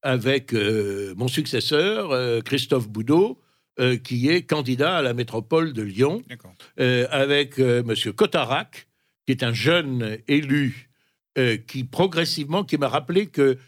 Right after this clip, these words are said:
Speaker 1: quand il avait, euh, treize ou quatorze ans, qu'il était en classe de troisième, il faisait un stage au conseil régional et qu'il avait discuté avec moi et que je lui avais dit, « Votre seul,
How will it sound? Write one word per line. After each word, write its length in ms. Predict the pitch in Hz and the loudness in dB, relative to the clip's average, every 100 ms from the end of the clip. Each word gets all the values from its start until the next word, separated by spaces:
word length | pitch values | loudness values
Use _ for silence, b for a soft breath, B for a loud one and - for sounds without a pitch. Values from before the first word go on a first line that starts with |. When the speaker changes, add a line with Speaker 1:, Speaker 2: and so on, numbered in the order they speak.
| B | B
Speaker 1:
quand 240 | - 139 123 | -6 -4 -2
il 140 | 147 | -2
avait, 280 | 143 135 127 127 | 0 0 -4 -4
euh, 260 | 143 127 120 | 0 0 0
treize 260 | 120 170 135 | -4 -4 -4
ou 40 | |
quatorze 460 | 131 156 131 120 113 | -2 -2 -2 -4 -2
ans, 220 | 160 190 | -2 -2
qu'il 100 | 139 | -6
était 140 | 139 131 | -4 -4
en 80 | |
classe 220 | 127 156 131 | 0 -2 -2
de 60 | |
troisième, 540 | 127 135 131 139 180 180 | -4 -2 -2 -2 -4 -4
il 100 | 127 | -6
faisait 240 | 135 131 | -6 -6
un 80 | 131 | -6
stage 520 | 110 - 190 160 101 b b | -4 0 2 0 -4 b b
au 80 | - | -6
conseil 380 | - 175 175 170 | -2 -2 0 -2
régional 520 | 123 110 120 139 190 | -2 -2 -2 -2 -2
et 40 | 147 | -2
qu'il 160 | 135 | -4
avait 120 | 120 | -4
discuté 460 | 107 180 - 151 160 | -2 -4 -4 -6 -2
avec 260 | 131 120 147 | -2 -2 -4
moi 200 | 180 202 | -6 -6
et 40 | |
que 60 | - | -4
je 60 | |
lui 60 | 131 | -4
avais 100 | 127 | -4
dit, « 80 | 170 | -6
Votre 200 | 135 - | -6 -4
seul, 280 | - 180 | -2 -2